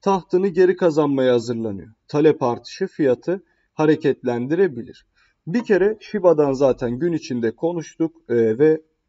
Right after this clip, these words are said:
nitekim konuşmaya da devam edeceğiz. Shiba nasıl ilerliyor? Yani genel görünümde süreç nasıl işliyor? Aslında süreç pozitif işliyor. Ethereum balinalarının elde tutma oranları yüksek bir şekilde,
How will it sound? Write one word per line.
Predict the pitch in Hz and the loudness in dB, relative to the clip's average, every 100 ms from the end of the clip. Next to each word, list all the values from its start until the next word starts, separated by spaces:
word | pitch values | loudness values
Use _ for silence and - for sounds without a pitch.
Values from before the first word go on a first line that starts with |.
| - | -8
nitekim | 185 151 123 113 | -2 -2 -2 -6
konuşmaya | - 151 135 - 120 117 | -4 -2 -2 -4 -4 -2
da | 165 190 | -2 0
devam | 170 147 117 | 2 2 0
edeceğiz. | 107 101 104 160 185 _ _ _ _ | -4 -10 -6 -6 -6 _ _ _ _
Shiba | - 220 214 220 | -8 0 2 2
nasıl | 220 220 190 | 0 -2 -2
ilerliyor? | 147 127 113 98 101 | 0 0 0 -4 -2
Yani | 110 127 131 117 - _ _ | 0 0 0 -4 -8 _ _
genel | 131 143 165 185 | 2 4 4 4
görünümde | 165 160 156 151 156 175 | 4 4 2 0 2 0
süreç | 180 160 165 165 | 0 0 0 0
nasıl | 175 175 131 | -2 -2 -2
işliyor? | 117 - - 127 196 - _ _ _ | -8 -8 -4 -2 -2 -6 _ _ _
Aslında | 123 123 190 226 | -4 -4 -4 -4
süreç | - 214 226 - | -2 0 0 0
pozitif | 226 208 175 - - | 0 2 0 -4 -8
işliyor. | 117 - 117 113 135 _ _ _ - | -10 -8 -4 -2 -4 _ _ _ 0
Ethereum | 127 165 170 180 170 | 2 2 2 2 0
balinalarının | 151 160 156 151 143 170 180 - | 0 2 2 2 2 0 -4 0
elde | 131 143 170 | 0 2 0
tutma | 151 - 123 | -2 -6 -6
oranları | - 127 123 117 113 123 202 | 0 2 2 2 0 -2 -4
yüksek | 170 156 151 175 175 | -4 -6 0 0 0
bir | 139 | -6
şekilde, | 131 123 127 120 151 | -6 -6 -6 -2 0